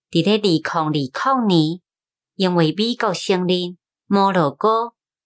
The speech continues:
拥有西撒哈拉的主权，所以西萨人镇宣布因无要实行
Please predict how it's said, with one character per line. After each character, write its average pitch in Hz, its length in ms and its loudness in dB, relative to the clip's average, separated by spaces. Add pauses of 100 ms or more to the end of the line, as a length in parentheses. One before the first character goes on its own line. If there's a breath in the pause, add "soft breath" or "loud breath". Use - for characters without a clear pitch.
(180)
拥 190 240 0
有 254 260 4
西 175 320 2
撒 226 300 -2
哈 233 300 -2
拉 233 320 0
的 269 120 2
主 269 320 0
权， 151 400 -6 (380)
所 277 400 0
以 262 400 -4 (280)
西 - 380 -2
萨 262 320 -2
人 165 280 0
镇 175 360 0 (220)
宣 185 400 -4
布 160 360 -2 (200)
因 208 260 0
无 202 380 0
要 262 80 4 (420)
实 - 280 0
行 165 480 0